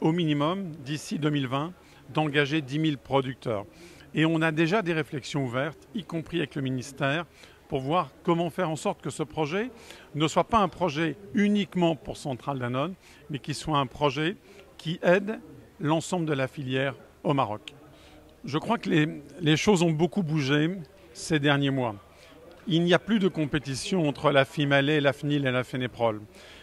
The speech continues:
La, la volonté, c'est vraiment d'agir ensemble. Et dans la dernière élection, création de la Fédération d'industrie laitière, où j'ai été élu le président, j'ai souhaité faire un bureau qui rassemble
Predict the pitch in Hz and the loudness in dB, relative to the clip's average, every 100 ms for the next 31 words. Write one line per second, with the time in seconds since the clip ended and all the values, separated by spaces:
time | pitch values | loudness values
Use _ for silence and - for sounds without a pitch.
0 | - - 127 135 147 160 160 - 165 - | -16 -4 4 6 6 4 2 0 -2 0
1 | 143 135 156 160 156 127 - 120 143 127 | -2 2 2 2 2 -2 -8 0 2 2
2 | 147 135 131 175 196 214 147 - - - | 0 0 -4 -2 -2 -4 -8 -12 -20 -14
3 | - 156 151 151 151 143 135 123 117 139 | 0 2 4 4 4 4 4 2 0 0
4 | 151 156 156 131 - 185 214 220 160 - | 2 2 0 -2 -4 -2 -2 -2 -8 -4
5 | 147 135 - 170 147 127 135 127 135 - | -2 -2 -2 -2 -2 -2 -2 -2 -2 -4
6 | 131 127 117 - 131 - 190 196 156 - | -4 -4 -6 -2 -2 -2 -2 0 -2 -10
7 | - - - 151 131 143 139 135 165 165 | -20 -16 -2 0 2 4 4 4 2 2
8 | 175 143 - 139 135 127 135 165 - - | 2 0 -2 -4 -4 -2 -2 -4 -12 -20
9 | - - 113 160 - - 185 170 - 220 | -20 -10 2 2 2 0 2 2 0 -4
10 | - 175 147 147 143 123 139 170 - - | 0 0 2 2 2 2 2 0 -8 -20
11 | - - - 170 143 160 - 175 185 185 | -20 -20 -8 0 2 2 2 0 0 -2